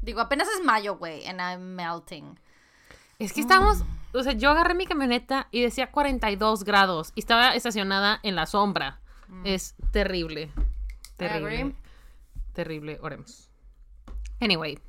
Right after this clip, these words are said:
Speaker 2: este, yeah, it, it has been a very hot day today, pero we're on our second, este, ¿cómo se llama? Episodio del
Speaker 1: Episodio.
Speaker 2: día. And I wanted to start it off by telling cute <laughs> sobrina stories.
Speaker 1: Ok.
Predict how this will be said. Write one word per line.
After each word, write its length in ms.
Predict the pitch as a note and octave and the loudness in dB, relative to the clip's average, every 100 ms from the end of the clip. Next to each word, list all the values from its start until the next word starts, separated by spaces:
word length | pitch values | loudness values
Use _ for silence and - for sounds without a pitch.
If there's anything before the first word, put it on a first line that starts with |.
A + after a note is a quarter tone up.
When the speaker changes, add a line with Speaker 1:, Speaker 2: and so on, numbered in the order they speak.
| - | -8
Speaker 2:
este, 800 | F3 E3+ D#3 - E3+ D#3+ D#3 D#3 - - - - | -4 -4 -4 -6 -6 -4 -6 -10 -14 -20 -20 -14
yeah, 220 | F#3+ G3 E3+ | -4 -2 -2
it, 120 | F#3 G3+ | -4 -4
it 100 | G#3 F3+ E3 - | -6 -4 0 2
has 160 | G#3+ | 2
been 160 | A#3+ C4+ | 2 0
a 60 | A3+ | 0
very 220 | F#3 F#3+ | 2 2
hot 200 | F#3+ G3+ | 0 -4
day 200 | F3 F3 | -4 -6
today, 420 | F#3 F3 E3+ D#3+ F#3 | -6 -6 -2 -2 -4
pero 420 | - A3 A3+ A3 | 0 0 0 -2
we're 200 | F#3 E3+ | 0 2
on 160 | E3+ | 2
our 240 | E3 E3 - | 0 -4 -6
second, 600 | - E3 D#3 F#3 G3 G3+ - - - _ _ _ _ _ | -8 -6 -4 -4 -2 -6 -10 -20 -20 _ _ _ _ _
este, 220 | E3+ E3 D#3+ | -12 -10 -8
¿cómo 120 | F#3 | -6
se 60 | |
llama? 280 | G#3 A#3 - - | -4 -6 -8 -10
Episodio 440 | G#3 G#3+ F#3 E3+ | -6 -4 -2 -2
del 240 | D#3+ F#3+ G#3 | 0 0 0
Speaker 1:
Episodio. 100 | G3 | -2
Speaker 2:
día. 460 | A#3 G#3+ F#3 G3+ - - - - - - | 0 0 0 -2 -8 -20 -20 -20 -20 -10
And 220 | F#3+ F#3 - | -4 -4 2
I 320 | G3+ A#3 F4 | 6 8 8
wanted 340 | F#3 E3+ F3 G3 | 4 0 -2 -4
to 100 | G#3 | -6
start 300 | - - D#3 | -6 -4 -2
it 100 | G3 | -2
off 240 | C#3+ C#3+ | -2 -2
by 160 | F#3+ F3+ | -2 -4
telling 460 | - C#3 C#3 D#3 | -4 -6 -6 -8
cute 480 | F3 F#3 D#3+ D#3+ - - - - G3+ | -8 -4 -2 -4 -6 -10 -2 -2 -2
<laughs> 400 | - - C#4+ F#3+ | -10 -14 -12 -12
sobrina 460 | - G#3+ G3+ G#3 F4 | -2 0 2 2 0
stories. 680 | C4 G3+ F3+ E3 D#3 - D#3+ | -2 0 0 0 -2 -8 -10
Speaker 1:
Ok. 160 | B3+ | -8